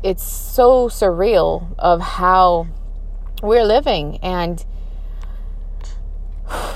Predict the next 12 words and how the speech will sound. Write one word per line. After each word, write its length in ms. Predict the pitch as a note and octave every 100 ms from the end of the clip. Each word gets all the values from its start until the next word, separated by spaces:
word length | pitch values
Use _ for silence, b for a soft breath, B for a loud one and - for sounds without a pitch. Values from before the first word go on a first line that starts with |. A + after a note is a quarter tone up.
| B B B G#3+ - -
one 380 | A3+ G3+ A#3 E4+
thing 460 | - F#3+ F#3 G3 -
I 220 | G3 F#3+
definitely 500 | E3+ F#3+ F#3+ G3+ G3+
do 180 | F3+ F#3
know, 380 | E3+ E3 G3 -
um, 580 | F3+ F#3 F3 E3+ E3+ F3+ - - - - - - -
I 120 | G3+
am 180 | A3+ A#3
so 320 | - - G3+
grateful 380 | F3+ F3 F3+ G3+
for 440 | F#3 - F3+ E3